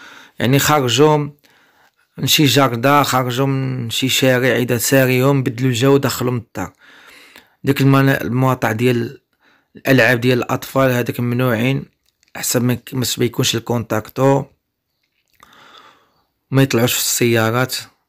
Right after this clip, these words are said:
ما تطلعوش الطونوبير. المهم غتخرجهم غير في الش-، في الحي ديالك ولا غير بدلوا الجو ابتداء من سبعة وعشرين في هاد الشهر هذا. هادو من آخر الأخبار اللي كاينين.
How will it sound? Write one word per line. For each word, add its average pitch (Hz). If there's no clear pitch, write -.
ما 123
تطلعوش 117
الطونوبير. 117
المهم 127
غتخرجهم 117
غير 127
في -
الش-، 107
في -
الحي 120
ديالك 113
ولا 113
غير 139
بدلوا 123
الجو 123
ابتداء 120
من 131
سبعة 117
وعشرين 117
في 110
هاد 113
الشهر 104
هذا. 98
هادو 185
من 185
آخر 156
الأخبار 127
اللي 117
كاينين. 120